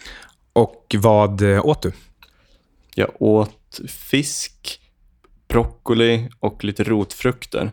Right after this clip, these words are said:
Speaker 2: Och så åt jag två stycken zinkpiller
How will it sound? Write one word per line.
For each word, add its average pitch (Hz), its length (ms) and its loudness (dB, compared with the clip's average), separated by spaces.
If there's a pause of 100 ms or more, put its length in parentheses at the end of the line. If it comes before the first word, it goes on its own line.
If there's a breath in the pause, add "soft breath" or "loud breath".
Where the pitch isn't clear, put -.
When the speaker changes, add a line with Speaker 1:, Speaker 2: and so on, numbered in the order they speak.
(340 soft breath)
Speaker 2:
Och - 120 -10
så 107 120 2
åt 104 180 -2
jag 101 100 -4
två 104 200 -2
stycken 92 260 -6
zinkpiller 113 1300 0